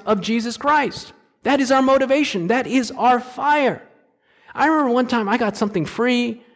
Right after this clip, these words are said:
from this company that I, that, uh, sells outdoor equipment.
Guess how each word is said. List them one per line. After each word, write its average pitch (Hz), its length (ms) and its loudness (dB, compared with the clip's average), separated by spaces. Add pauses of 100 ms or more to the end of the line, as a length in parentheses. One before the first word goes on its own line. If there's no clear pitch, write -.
(360)
from 180 440 2 (720)
this 175 160 0
company 220 400 2
that 185 160 2
I, 151 240 -4 (380)
that, 147 360 0
uh, 139 520 0
sells 185 280 0
outdoor 202 420 0
equipment. 208 460 -4